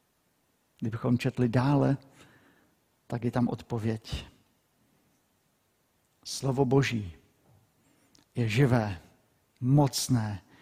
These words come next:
ostřejší než jakýkoliv dvousečný meč.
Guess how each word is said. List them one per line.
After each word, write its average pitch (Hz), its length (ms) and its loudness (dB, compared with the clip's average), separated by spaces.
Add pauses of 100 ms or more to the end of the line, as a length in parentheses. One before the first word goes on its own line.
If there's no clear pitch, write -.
(360)
ostřejší 131 840 2
než 113 200 0
jakýkoliv 131 760 2
dvousečný 117 840 -2
meč. - 480 -4